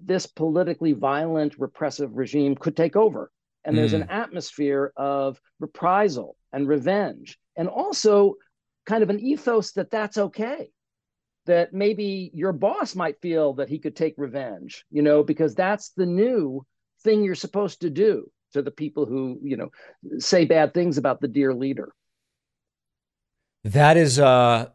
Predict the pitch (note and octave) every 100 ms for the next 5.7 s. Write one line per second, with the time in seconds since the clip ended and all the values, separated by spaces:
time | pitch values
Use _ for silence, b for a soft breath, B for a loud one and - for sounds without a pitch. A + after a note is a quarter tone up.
0 | - A2+ E3 F#3+ - - F#3+ D#3+ G2 F#2+
1 | F#2+ - B2+ A#2+ A#2+ B2 A2+ A#2 G#2+ G#2
2 | B2+ G#2+ G2 F#2+ A2 - B2+ A2+ A2 G#2+
3 | G#2 G#2+ G#2 G2+ G2 G#2 - D3 D3 -
4 | D3 C3 A#2 A#2+ A#2 - B2 A2 G#2+ G#2
5 | A2 G#2 G#2 G#2 G2+ G2+